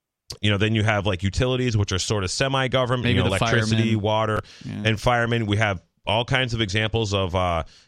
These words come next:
Speaker 1: uh, private fire departments. In fact, we have a really good example. It's called Palmer Ambulance Service, Pa-, Palmer, Massachusetts. It is a private ambulance service,
Speaker 2: Yeah.
Speaker 1: and it works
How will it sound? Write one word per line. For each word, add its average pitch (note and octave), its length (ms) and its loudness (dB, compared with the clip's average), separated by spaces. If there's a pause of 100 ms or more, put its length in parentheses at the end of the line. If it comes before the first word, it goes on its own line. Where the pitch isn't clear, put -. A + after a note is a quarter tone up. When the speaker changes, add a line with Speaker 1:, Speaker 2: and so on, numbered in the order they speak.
(140)
Speaker 1:
uh, F#2 140 2
private A2+ 380 2
fire G#2+ 240 2
departments. A2 540 -2
In F2+ 80 -8
fact, G2 220 -2
we G2+ 80 0
have F#2+ 120 0
a F#2 80 0
really C3+ 340 0
good A#2+ 180 0
example. F#2+ 400 -2
It's F2 80 -4
called F#2 300 -4
Palmer G#2+ 420 0
Ambulance B2+ 440 -4
Service, D#2+ 360 -6
Pa-, F2+ 200 -4
Palmer, F#2 340 0
Massachusetts. G#2 680 -2
It G#2+ 120 -4
is A2 120 -2
a A2+ 80 -2
private F#2 500 -2
ambulance A#2 420 0
service, F2+ 300 -2
Speaker 2:
Yeah. G3+ 120 2
Speaker 1:
and A2 80 0
it - 120 -8
works A#2+ 260 -4